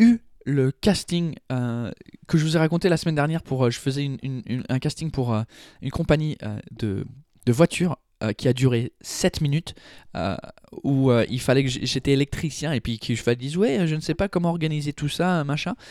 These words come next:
C'était une ligne, bang, sept minutes, merci beaucoup, au revoir, je peux aller déjeuner. Et je me suis dit, « Bon, casting de merde. » Bah, je l'ai eu, au final. <laughs> Je sais pas comment ou pourquoi, mais apparemment, on m'a choisi pour le casting, euh,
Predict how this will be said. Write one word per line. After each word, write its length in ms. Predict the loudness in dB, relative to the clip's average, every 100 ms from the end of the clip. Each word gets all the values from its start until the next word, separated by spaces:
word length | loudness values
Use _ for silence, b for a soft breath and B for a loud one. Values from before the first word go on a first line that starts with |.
| B B -10
C'était 160 | 0
une 180 | 4 4
ligne, 300 | 4 2 -2 -4
bang, 300 | -2 -2 0
sept 260 | -2 0
minutes, 220 | 0 0
merci 240 | -2 -4 -4
beaucoup, 260 | -2 2
au 80 | 2
revoir, 180 | 4 0
je 80 | 0
peux 80 | -2
aller 140 | -2
déjeuner. 380 | -4 -4 -6 -10 -14 -14 -12
Et 120 | -10
je 100 | -10
me 60 |
suis 80 | -6
dit, « 100 | -4
Bon, 140 | -4 -6 -4
casting 320 | -2 -2 -2
de 80 | 0
merde. » 300 | 0 0 -4 B 4
Bah, 80 | 6
je 120 | 10
l'ai 80 | 8
eu, 160 | 8 2 -6
au 120 | -4
final. 360 | -2 -2 -2 -4
<laughs> 80 | 4 8 10 8 8 -6 -6 B B B -10
Je 60 |
sais 100 | -2
pas 140 | 2 2
comment 340 | 4 4 2 B B B B B -20 _ _ _ _
ou 80 | -4
pourquoi, 360 | -2 0 0 2
mais 120 | 0
apparemment, 440 | 0 0 0 -2
on 40 | -2
m'a 180 | -2 -2
choisi 300 | -2 -2 -2
pour 160 | -2
le 80 | -2
casting, 460 | -4 -8 -6 -4
euh, 120 | -4